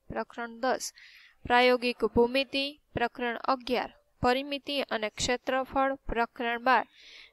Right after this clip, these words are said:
બીજગણિતીય પદાવલી, પ્રકરણ તેર ઘાત અને ઘાતાંક, પ્રકરણ ચૌદ સમમિતિ, પ્રકરણ પંદર ઘન આકારોનું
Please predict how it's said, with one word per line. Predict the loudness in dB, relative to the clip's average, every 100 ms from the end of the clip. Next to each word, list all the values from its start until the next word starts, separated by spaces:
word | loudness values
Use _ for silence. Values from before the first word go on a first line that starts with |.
| -12
બીજગણિતીય | 0 0 0 0 0 0 -4 -4 -4
પદાવલી, | -2 0 2 0 0 -4
પ્રકરણ | -4 -4 -4 -4 -8 -8
તેર | -6 -2 -2 -4 -8
ઘાત | -6 -6 -4
અને | -6 -6
ઘાતાંક, | -6 -6 -2 -4 -4 -12 -10
પ્રકરણ | -8 -8 -6 -6 -4
ચૌદ | 0 0 0
સમમિતિ, | -4 -2 -4 -4 -6 -4 -6 -8 _
પ્રકરણ | -2 -2 0 -2 -2
પંદર | 0 -2 0 -2 -2 _ _ _ _
ઘન | 0 0 2
આકારોનું | 0 0 -2 0 -4 -8